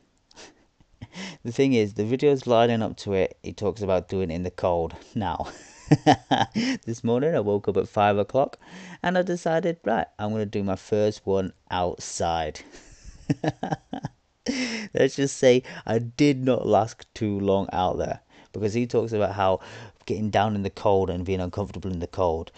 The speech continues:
is one of the best ways to really get inside and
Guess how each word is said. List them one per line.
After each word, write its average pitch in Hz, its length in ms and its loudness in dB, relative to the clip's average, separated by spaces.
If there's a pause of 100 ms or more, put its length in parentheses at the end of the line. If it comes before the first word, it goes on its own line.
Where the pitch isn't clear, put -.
(220)
is 87 220 -6 (140)
one 98 180 -4
of 90 80 -4
the 90 80 -4
best 95 380 -4
ways 90 400 -2
to 85 280 -8 (240)
really 98 440 0
get 87 260 0
inside 90 640 0
and 85 200 -8